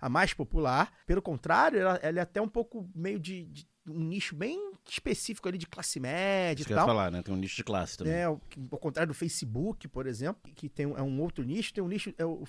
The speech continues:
Speaker 1: o Twitter também é um nicho de idade, etária, você vê que é, é um outro, faz um outro papel, mas enfim, ainda assim é uma rede social relevante. E aí, Dani, eu queria que você saber aí seu ponto de vista, né? Até sobre o ponto de vista, é, econômico, né? Porque, como o Alcísio falou,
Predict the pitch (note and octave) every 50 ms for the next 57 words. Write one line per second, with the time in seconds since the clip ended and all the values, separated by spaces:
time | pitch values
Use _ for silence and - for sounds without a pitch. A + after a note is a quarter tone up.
0 | - - - D3+ C#3+ C#3+ - - F#3+ - - - G3 E3+ F#3 G3 F3+ G3 - -
1 | D3+ F#3+ B3+ F#3+ D3 C#3 E3 G3+ A3 G3+ D3 C#3+ D3 D#3 - - - D3+ D#3+ F#3
2 | F3+ D3+ C#3 - - F3+ B2 A2+ C3+ E3 G#3 A3 - - F3 D3+ - - D#3 D3+
3 | C#3+ C#3 - - C#3 C#3+ C#3+ E3 G3 A3+ - G3 - _ - - - - D#3+ C#3+
4 | D3 E3+ - - - A#3+ - - A3+ A#3+ C4 B3+ C4 C4 D#4+ E4+ - - A3 G#3+
5 | A3 C4 D#4 F4 G4 G4 - - C4+ C#4+ D#4+ E4+ C#4 - - - C4 - - A3+
6 | B3 B3 - - - - - F3 A#3+ C4 D#4+ A#3+ D#3 B2+ - - - - - -
7 | - G3+ A3+ C#4 C4+ C#4 B3 A3 G#3+ G#3 - B3 B3 C4+ - - - - C4+ -
8 | - - - - - - - E4+ C#4+ B3+ B3+ B3 - - - - A3 G#3 - G3+
9 | D3+ C3 G3 B3 B3+ - - G3+ F#3 G3 G#3 G#3 - - - - - - - C#4
10 | - C#4+ A#3+ B3 - - - A#3+ A#3 G#3 G3+ A3 - A#3+ - - - E3 F3+ E3+
11 | - - E3+ E3 - C4+ A3+ F3 G3+ B3+ C#4+ C#4+ A#3+ - - E3+ E3 G3+ B3+ -
12 | - D#3 - - F#3 F3+ F#3 F3+ E3+ E3 - - - - _ _ - - E3+ F3+
13 | G3 F#3+ F3 - - E3+ F3+ F3+ - F#3 E3+ E3+ F3+ E3